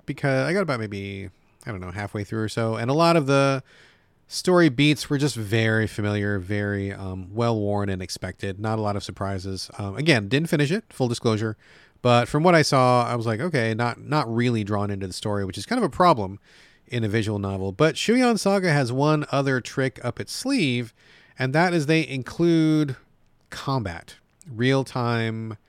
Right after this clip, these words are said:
action type combat, which is kind of a cool idea, um, but it ends up being kind of clunky in a way. So there's, like, two major types of combat. So you do the visual novel stuff,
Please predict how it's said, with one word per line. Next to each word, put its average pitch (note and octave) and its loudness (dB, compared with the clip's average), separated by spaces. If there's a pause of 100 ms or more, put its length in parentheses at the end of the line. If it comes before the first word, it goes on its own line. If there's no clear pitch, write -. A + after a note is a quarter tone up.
(440)
action G#2+ -4
type - -8 (100)
combat, F#2+ -6 (480)
which F3 2
is G3 4
kind D#4 4
of D#4+ 8
a D4 2
cool E3 6
idea, G2+ 0 (580)
um, D#3 4
but D#3+ 6
it D#3 0
ends G#3 2
up C4 2
being G#3 0 (340)
kind B3 -2
of A3 -4
clunky A#2+ -4
in G2+ -8
a G2+ -2
way. G2 -4 (480)
So F#3 4
there's, G3 4
like, A#3+ 0
two C#4 2
major F#3+ 2
types C#3 -4
of B2+ -10
combat. G2+ -6
So E3 4
you E3+ 4
do G#3+ 2
the A3 2
visual G3 4
novel C#3 4
stuff, C3 2